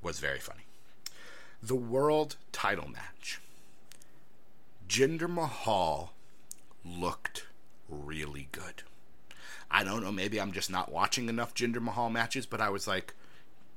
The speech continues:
"He looks like he's improved." I don't know if he went down to the Performance Center. I don't know if he just, I don't know what it was, but he had a couple of really good moves. He looked like he belonged. He won clean. Yes, there might have been some chicanery with the Singh brothers, but not a big deal.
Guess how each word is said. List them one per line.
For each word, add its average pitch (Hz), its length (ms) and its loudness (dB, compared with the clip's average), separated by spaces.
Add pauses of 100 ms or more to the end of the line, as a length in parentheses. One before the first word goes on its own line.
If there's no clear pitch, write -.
"He - 240 0
looks 95 460 -2
like 101 140 0
he's 92 280 -4
improved." 117 580 -2
I 92 100 4
don't 92 120 2
know 90 100 0
if 85 100 -4
he 90 60 -4
went 85 200 -4
down 87 160 -2
to 80 60 -6
the 82 100 -6
Performance 160 520 -2
Center. 156 300 2
I 87 100 2
don't 85 140 0
know 90 140 0
if - 120 -2
he 95 100 -2
just, 82 280 -2 (680)
I 110 140 4
don't 131 120 4
know 151 100 4
what 151 160 8
it 147 80 2
was, 160 260 6
but - 180 -2
he 101 120 -2
had 90 160 0
a 82 40 0
couple 117 360 0
of 82 100 -2
really 127 240 0
good 156 220 2
moves. 143 360 4
He 101 120 -2
looked 95 320 -2
like 143 140 4
he 147 120 -2
belonged. 127 480 4
He 113 180 0
won 120 580 4 (200)
clean. 120 560 0 (340)
Yes, 139 320 6
there 135 140 2
might 120 180 2
have 120 80 0
been 113 160 0
some 113 220 0
chicanery 113 720 2
with 107 300 0
the 104 200 0
Singh 135 380 4
brothers, 120 360 4
but - 320 0
not 123 220 4
a 117 60 2
big 120 200 0
deal. 107 280 2